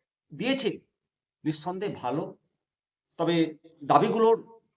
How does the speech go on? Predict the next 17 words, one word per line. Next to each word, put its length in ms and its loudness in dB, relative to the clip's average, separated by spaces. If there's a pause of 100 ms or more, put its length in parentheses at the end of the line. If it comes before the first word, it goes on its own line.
(580)
যে 220 2
ক্রম, 540 6 (240)
সেই 260 -2
ক্রমগুলো 540 4 (1120)
হয়তো 500 0 (200)
উলটপালট 580 0
হলে 380 0 (320)
আরো 220 0
ভালো 300 0
হতো। 240 2 (540)
পুরো 300 8
ডেপুটেশনে 680 -2
কি 260 -10
কি 240 -4 (800)
দাবি 300 -2
রয়েছে, 400 2 (520)
আপনাদেরকে 600 -2